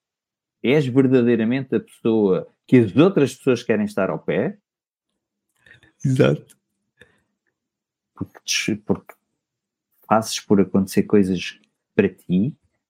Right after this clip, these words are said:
Speaker 1: porque fazes coisas que tu gostas, your choice, a tua escolha.
Speaker 2: É,
Speaker 1: Tá?
Speaker 2: é, o-, ontem um, um, um, lá no,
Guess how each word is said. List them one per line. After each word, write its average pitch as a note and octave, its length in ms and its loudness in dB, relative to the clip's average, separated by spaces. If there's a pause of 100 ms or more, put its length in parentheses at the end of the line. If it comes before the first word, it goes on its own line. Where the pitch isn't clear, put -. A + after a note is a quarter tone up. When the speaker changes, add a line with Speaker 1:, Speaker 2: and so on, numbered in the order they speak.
Speaker 1:
porque G2+ 240 -2
fazes G#2 720 -2 (120)
coisas G#2+ 360 0
que - 120 -12 (120)
tu G3 160 6
gostas, B2+ 760 0 (2250)
your G2+ 220 0
choice, - 440 -6 (120)
a G2+ 80 -6
tua G2 180 -2
escolha. - 320 -4 (1300)
Speaker 2:
É, B2 100 2
Speaker 1:
Tá? C#3+ 260 2
Speaker 2:
é, - 80 -10 (500)
o-, B2 380 2
ontem B2 320 4
um, A#2+ 60 4
um, G#2+ 1120 0
um, - 40 -10 (120)
lá F2+ 160 6
no, F2 480 2